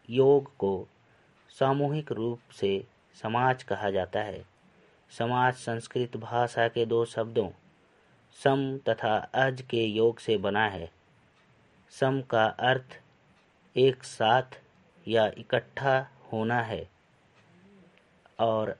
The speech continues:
अज का अर्थ रहना या निवास करना होता है।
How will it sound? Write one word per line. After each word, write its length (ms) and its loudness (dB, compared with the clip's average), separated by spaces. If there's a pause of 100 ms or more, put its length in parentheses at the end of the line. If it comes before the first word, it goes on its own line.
(120)
अज 300 4
का 240 0
अर्थ 540 -4 (680)
रहना 600 -2 (140)
या 140 -2
निवास 480 -2
करना 360 -2
होता 340 -4
है। 280 -4